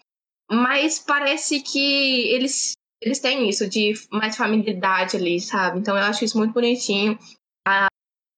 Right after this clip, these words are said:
a McLaren, né, postando pro Ricardo que ele volte, que ele fique bem. E apesar de, desses testes aí, né, no, no Bahrein, que eles te-, tiveram problemas com o freio aí,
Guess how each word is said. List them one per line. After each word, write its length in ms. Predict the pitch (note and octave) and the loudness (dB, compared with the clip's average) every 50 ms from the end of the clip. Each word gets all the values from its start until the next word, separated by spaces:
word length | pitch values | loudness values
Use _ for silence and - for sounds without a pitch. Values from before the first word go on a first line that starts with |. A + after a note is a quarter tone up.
| _ _ _ _ _ _ _ _ - G#3+ | _ _ _ _ _ _ _ _ -8 -4
a 60 | G3+ | -2
McLaren, 480 | G3+ G3+ - A3 G3+ G3+ G#3 G#3+ G#3 | -2 0 0 2 2 2 2 2 2
né, 140 | G3+ G3 G3+ | 2 2 0
postando 600 | G3 - G#3 G3+ - - F#3+ F#3+ G3 G3+ F#3+ F#3 F#3+ - - - _ | 2 0 -2 0 0 0 0 2 2 2 2 0 -2 -6 -16 -12 _
pro 540 | - A3 G3+ G#3 G3+ G3 F#3 F#3 F#3 F#3 F#3 | 0 2 2 4 4 4 4 4 4 4 2
Ricardo 680 | F#3 A#3 A#3 A3+ - - G3+ F#3+ F#3+ G3+ G3 F#3+ F#3 | 2 0 -2 -2 -2 0 2 2 2 2 2 0 -2
que 140 | G#3+ - - | -4 -2 -2
ele 160 | G3 G3 G3+ | -2 -2 -2
volte, 500 | G3+ - F#3+ G3 G3 F#3+ F#3+ F#3+ F#3+ - | -4 -2 0 2 2 2 2 2 -2 -4
que 60 | - G#3+ | -2 -2
ele 80 | F#3+ - | -4 -4
fique 220 | - - A3 G3+ | -6 -6 -6 -6
bem. 600 | F3+ E3 E3 G3 G3 G3+ G3+ G3 G3+ G3 F#3+ A3 - - - - - _ _ _ | -6 -2 -2 0 0 0 0 -2 -2 -2 -4 -6 -10 -14 -20 -20 -20 _ _ _
E 120 | - G#3+ A#3 | 0 0 0
apesar 480 | A#3 A3+ C#4 B3 C4 B3 A#3 B3+ D#4 | 2 2 2 2 2 2 2 0 0
de, 220 | C#4 E4 C#4+ C4 G#3 | 0 0 0 0 0
desses 300 | A#3+ C4 C4+ - B3 - | 0 -2 -2 -4 -6 -4
testes 460 | - B3 G#3+ A#3 C#4 C#4+ C4+ C4 - | -2 0 0 0 0 -2 -4 -4 -2
aí, 260 | A3 G#3 G3 G3 A3 | 0 0 0 0 0
né, 160 | B3 A3 G#3 | 0 0 0
no, 340 | G3+ G#3 G#3 G#3 G3+ G3 G3 | 0 2 2 2 2 2 2
no 160 | F#3+ G3 G#3 | 2 2 2
Bahrein, 500 | A3 A3 G#3 G3 F#3+ F#3 F#3 G3+ G#3+ C4+ | 2 2 2 2 0 0 0 0 0 -2
que 120 | C4+ - A#3+ | -2 -2 -2
eles 200 | G#3 G#3 G#3+ - | -2 -2 -4 -4
te-, 260 | - F#3+ F#3+ - - | -4 -4 -4 -4 -6
tiveram 360 | - - F#3 F3+ F3+ F3+ F#3 | -8 -4 -2 0 0 0 0
problemas 420 | G#3+ G3+ F#3+ F#3+ F#3+ F#3 F#3+ F#3+ F#3+ | 0 0 0 0 0 0 0 -2 -4
com 180 | - G3+ G3 | -2 -4 -2
o 40 | G#3+ | -2
freio 400 | G#3+ - - F#3 F3+ F#3 F#3+ F#3+ | -4 -4 -2 0 0 2 2 2
aí, 360 | F3+ F3 F3 F3 G3+ A#3 B3 | 0 0 0 0 -2 -2 -4